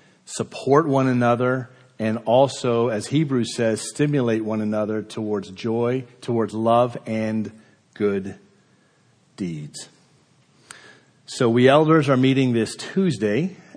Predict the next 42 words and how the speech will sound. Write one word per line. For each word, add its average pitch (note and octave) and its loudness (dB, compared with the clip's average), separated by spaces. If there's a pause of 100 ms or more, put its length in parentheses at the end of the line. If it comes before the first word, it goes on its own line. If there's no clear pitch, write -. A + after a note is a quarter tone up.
(100)
and, G#2+ -2
uh, G2+ -2
we'll B2 0
discuss B2+ -2
our G#2+ -2
path - -6
forward. C3+ 2 (560)
Uh, G2+ -2
but G2 -4 (400)
we G#2+ -4
are A#2 4
well B2 4
aware B2 4
that, A2+ 0
uh, G#2 -2
in A2 -4 (140)
nine A2+ -4
days, C3 2
I G#2 -4
think G#2 -8
it G2+ -6
is, G2+ -4 (460)
uh, - -10
Montgomery A2+ 0
County A#2 -4
will A2 -2
essentially A2 -6
lift G#2 -6
all G2+ -4
of G2 -6
the G#2 -6
restrictions. F2 -12
And F2+ -14
so - -12
we G2+ -6
want G#2 -6
to G2 -8 (480)
move C3+ 2
forward C3+ 4
in A#2 4
a G#2 2
wise C#3 2